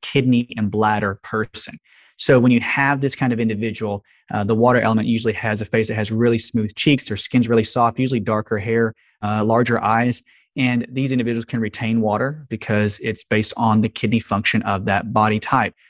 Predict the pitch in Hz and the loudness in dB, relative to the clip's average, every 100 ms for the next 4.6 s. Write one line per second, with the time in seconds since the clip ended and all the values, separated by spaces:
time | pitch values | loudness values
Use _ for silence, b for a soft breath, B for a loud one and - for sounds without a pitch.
0 | _ - 147 135 160 156 127 135 131 101 | _ -4 0 2 2 0 0 2 2 0
1 | 95 101 113 170 151 123 175 - 98 92 | -4 -6 0 0 2 2 2 0 -10 -8
2 | 107 104 131 - 98 101 104 117 113 127 | -6 -2 -2 -2 -4 -4 -4 -4 0 2
3 | 113 110 113 117 117 113 107 107 104 98 | 4 4 2 2 2 0 0 0 0 -2
4 | - 143 147 147 139 | -2 4 4 4 2